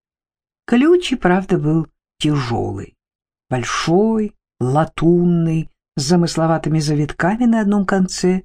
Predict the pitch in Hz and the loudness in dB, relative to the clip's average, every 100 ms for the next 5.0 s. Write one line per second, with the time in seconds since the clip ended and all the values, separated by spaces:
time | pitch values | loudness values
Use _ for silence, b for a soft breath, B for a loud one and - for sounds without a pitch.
0 | _ _ _ - 185 214 214 311 302 240 | _ _ _ -4 0 0 0 0 0 0
1 | 202 - - 202 196 165 160 - 175 165 | -2 -2 -2 0 2 0 -2 -2 -4 -4
2 | - 101 101 - _ _ _ _ _ _ | -6 -6 -8 -12 _ _ _ _ _ _
3 | _ _ _ - 160 202 226 240 285 285 | _ _ _ -6 0 4 6 6 4 2
4 | 240 - - - 226 - 185 175 175 170 | -2 -2 -4 -2 -2 0 0 2 0 0